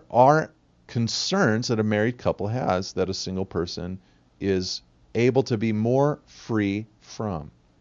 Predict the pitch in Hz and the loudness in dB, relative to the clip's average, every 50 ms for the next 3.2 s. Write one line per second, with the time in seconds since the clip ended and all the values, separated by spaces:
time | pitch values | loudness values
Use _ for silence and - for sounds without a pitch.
0 | _ _ _ _ _ _ _ _ _ - - - - - - - - - 175 151 | _ _ _ _ _ _ _ _ _ -20 -20 -20 -20 -20 -10 -2 6 8 10 10
1 | 147 147 - - _ 139 139 - - 180 - 196 - 143 107 104 104 98 95 110 | 10 8 2 -4 _ -6 -2 2 4 4 4 2 0 0 0 2 2 2 2 2
2 | 143 175 - _ _ _ _ _ _ _ - 120 120 120 117 113 107 - - 165 | 0 -4 -6 _ _ _ _ _ _ _ 2 4 6 6 4 2 0 -4 -2 -2
3 | - 104 85 | 0 -2 -2